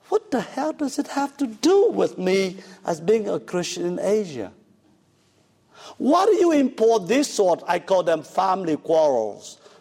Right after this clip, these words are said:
to our place and make it three hundred pages of church history, two hundred eighty pages about them? Why?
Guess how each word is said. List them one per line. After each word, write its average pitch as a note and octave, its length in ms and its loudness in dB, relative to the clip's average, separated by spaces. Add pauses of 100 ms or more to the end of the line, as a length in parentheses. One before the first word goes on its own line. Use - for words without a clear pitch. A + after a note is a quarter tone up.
(340)
to F#3+ 480 4
our G3+ 280 4
place C#3 460 0
and D3+ 240 -2
make F3+ 300 -2
it D3 320 -2 (1800)
three A#3 240 4
hundred G#3 360 -2
pages F3+ 420 0
of D3 360 0
church D#3 320 -2
history, C3+ 520 -2 (240)
two F#3+ 140 2
hundred D3 340 0
eighty C#3+ 260 0
pages A#2 460 -4
about G#2 340 -2
them? E2+ 260 -8 (1600)
Why? G#3 380 -2